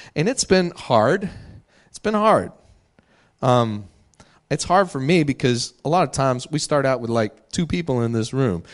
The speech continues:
and you try doing a rock band with two people in a club, it's no fun. Um,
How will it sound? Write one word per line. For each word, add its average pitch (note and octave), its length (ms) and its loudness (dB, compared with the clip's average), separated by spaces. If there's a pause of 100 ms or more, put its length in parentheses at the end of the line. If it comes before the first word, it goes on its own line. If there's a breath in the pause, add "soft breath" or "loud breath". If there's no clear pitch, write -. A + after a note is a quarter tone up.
(320 loud breath)
and C3+ 120 -6
you D#3+ 60 -4
try D3+ 220 0
doing C3 220 -2
a A2 40 0
rock B2+ 280 2
band A2+ 180 -2
with G2 80 -8
two B2 160 -6
people G#2+ 340 -8
in A2+ 140 -6
a F#2+ 40 -8
club, A2+ 400 0
it's B2 180 -8
no F#2+ 100 -4
fun. - 380 2 (360 loud breath)
Um, A2+ 320 -2